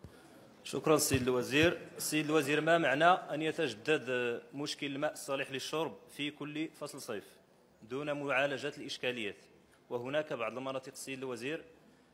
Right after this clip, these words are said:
اللي المشكل ديال، ديال الماء مطروح على طول السنه، واللي كيتضاعف مع ارتفاع درجات الحراره الى مستويات قياسيه في، خصوصاً في فصل الصيف. اعطيك مثال السيد الوزير، باقليم شيشاوه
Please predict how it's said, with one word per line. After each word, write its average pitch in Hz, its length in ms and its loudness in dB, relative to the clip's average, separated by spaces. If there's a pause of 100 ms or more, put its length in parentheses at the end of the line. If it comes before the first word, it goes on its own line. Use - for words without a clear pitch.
(140)
اللي 139 180 -6
المشكل 139 500 -8
ديال، 113 320 -4
ديال 123 220 -6
الماء 143 180 -4
مطروح 143 340 -4 (280)
على 123 240 -2
طول 151 160 -6
السنه، 120 360 -8 (680)
واللي 135 160 -8
كيتضاعف 139 720 2 (220)
مع 117 160 0
ارتفاع 127 380 0
درجات 120 440 -2
الحراره 123 600 0 (440)
الى 131 200 -2
مستويات 131 460 -4
قياسيه 139 400 -4
في، 147 200 -6 (100)
خصوصاً 147 320 -6
في 147 120 -8
فصل 143 220 -8
الصيف. 113 300 -6 (1000)
اعطيك 156 280 -4
مثال 151 180 0
السيد 151 300 -2
الوزير، 143 340 0
باقليم 135 320 -8
شيشاوه 135 600 0